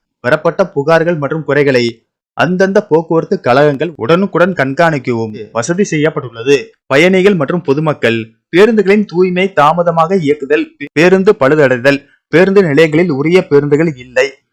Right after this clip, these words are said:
பேருந்து நிலையங்களில் அதிக நேரம் காத்திருப்பது, பேருந்து நிறுத்தங்களில் அதிக நேரம் காத்திருப்பது, ஓட்டுநர்கள் பேருந்து நிறுத்தங்களை தவிர்ப்பது, பயணிகளின் பொருட்கள் தொலைந்து போவது, பேருந்துகளில் பயனாளர்கள் தவறான நடத்தை,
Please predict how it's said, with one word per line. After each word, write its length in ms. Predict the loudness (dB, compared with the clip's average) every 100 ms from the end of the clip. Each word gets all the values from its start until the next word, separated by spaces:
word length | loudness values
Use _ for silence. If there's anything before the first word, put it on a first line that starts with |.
| _ 0
பேருந்து 300 | 2 2 2
நிலையங்களில் 480 | 2 0 2 0 0
அதிக 340 | 0 0 0
நேரம் 280 | 0 -2 -2
காத்திருப்பது, 600 | -4 -2 -4 -6 -4 -4 -4 _
பேருந்து 380 | -4 -2 0 -2
நிறுத்தங்களில் 580 | -4 -6 -6 -4 -4 -4
அதிக 300 | -4 -6 -6
நேரம் 300 | -4 -4 -4 -2
காத்திருப்பது, 580 | -4 -4 -12 -8 -6 -6 _ _ _
ஓட்டுநர்கள் 580 | -4 -2 0 0 -2 -2
பேருந்து 300 | 0 0 0
நிறுத்தங்களை 460 | -4 -4 -4 -2 -2
தவிர்ப்பது, 540 | -2 -4 -4 -6 -6 -8 -10 -8
பயணிகளின் 580 | -4 -2 0 0 0 -2
பொருட்கள் 420 | -4 -4 -4 -4
தொலைந்து 380 | -4 -4 -2 -4
போவது, 420 | -6 -6 -2 -2 -2 _ _
பேருந்துகளில் 560 | 0 2 2 -2 -4 -2
பயனாளர்கள் 600 | 0 2 2 0 0 -4 -4
தவறான 380 | -2 0 0
நடத்தை, 360 | 0 -4 -4